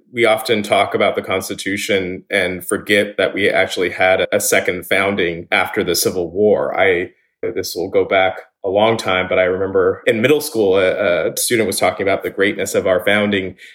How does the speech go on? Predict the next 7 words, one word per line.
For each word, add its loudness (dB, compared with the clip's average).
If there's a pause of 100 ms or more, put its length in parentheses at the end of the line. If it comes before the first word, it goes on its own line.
(120)
and -2
having 0
my 0
middle 2
school -6
teacher 0 (120)
a, 2